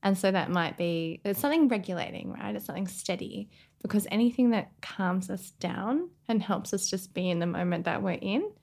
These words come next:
is really good for our brains. It's good for our bodies. It's good for our nervous system. It's gonna help us stay steady and regulate stress as it comes.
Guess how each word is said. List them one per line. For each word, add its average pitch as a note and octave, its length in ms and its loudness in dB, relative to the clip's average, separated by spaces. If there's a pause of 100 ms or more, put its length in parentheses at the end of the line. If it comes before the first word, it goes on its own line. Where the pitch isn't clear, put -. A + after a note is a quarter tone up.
(360)
is G#3 180 2
really A3 400 4
good E4+ 260 -2
for - 220 -4
our F3+ 160 2
brains. A3 540 0
It's F#3 100 -12
good F#3 140 -8
for - 120 -8
our F3 100 -4
bodies. A#3+ 440 2
It's - 140 -4
good F3+ 160 -6
for - 140 -8
our F3 80 0
nervous G#3 420 2
system. G3 640 -4 (440)
It's G3 140 0
gonna G3+ 160 2
help G#3+ 380 0
us F#3 200 0
stay F3+ 280 0
steady F3 720 0
and G3+ 80 0
regulate F3+ 520 -2
stress - 320 -6
as G3+ 120 -6
it F3+ 100 -10
comes. F3+ 460 -8